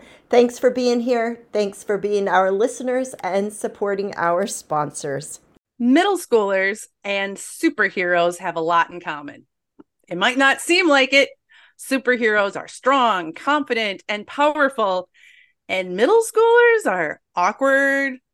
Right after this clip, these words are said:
Speaker 2: unsure, and plagued with pimples. It takes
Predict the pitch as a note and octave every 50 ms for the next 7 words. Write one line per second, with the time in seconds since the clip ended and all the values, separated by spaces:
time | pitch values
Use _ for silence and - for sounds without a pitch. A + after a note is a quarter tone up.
0 | _ _ _ _ _ - E3 E3 E3 - - C4+ D#4 E4+ E4 D#4+ D#4+ D#4+ D#4+ D#4
1 | D4+ _ _ _ _ _ - E3+ F3 F3+ F3+ F3 F3+ F3+ F3+ F3 F3 F3 E3+ -
2 | - F3 E3+ E3+ E3+ D#3+ F3 E3+ F3 - F#3 E3+ E3+ E3 E3 D#3 D3+ - - -
3 | - - _ _ _ _ _ _ _ _ _ _ _ _ _ - - - - -
4 | A#3+ A#3+ A#3+ A#3 -